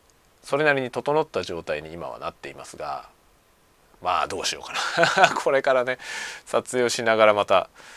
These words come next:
いろいろと調整をしながらやっていこうと思ってます。で、いろいろとですね、今動いてることがありまして、ちょっとね、これからコンテンツを、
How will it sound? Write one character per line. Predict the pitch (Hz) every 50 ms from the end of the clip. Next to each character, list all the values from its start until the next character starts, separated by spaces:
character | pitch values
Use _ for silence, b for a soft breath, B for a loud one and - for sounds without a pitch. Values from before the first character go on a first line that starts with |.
| B B B B -
い | 95
ろ | 95 90
い | 85
ろ | 85
と | - 80 78 - _ _ _ _ _ _ _ _ _ _ _ _ _ _ _ _ _ _ _ _ _ - - - - - -
調 | - 113 101
整 | - 104 92
を | 78 85 80
し | - - - - - - - 101
な | 98 101 92
が | 92
ら | 90 87
や | 87
っ | 85
て | - - 85
い |
こ | - -
う | -
と | - -
思 | - -
っ | -
て | _ - -
ま | - -
す。 | - - - B B B B B B B B B B B B B B _ -
で、 | 117 147 143 120
い | 135
ろ | 170 202
い | 202
ろ | 220
と | 220 190 143
で | 127 104
す | - 95
ね、 | 95 95 90 87 92
今 | 107 107 95 92
動 | 95 101 123 143 147
い | 131
て | 107
る | 92 95
こ | - 90
と | - 90
が | 85 85 82
あ | 82
り | 80 92
ま | 107 110
し | - - -
て、 | - - 85 87 82 73 - 110 -
ち | - -
ょ | 135
っ | - _ _
と | - 92
ね、 | 90 87 80 76 -
こ | - 90
れ | 101
か | 98 107
ら | 101 98
コ | - - 113
ン | 113 104
テ | - 113 113
ン | 110
ツ | 101 - - 104
を、 | 101 101 98 92 90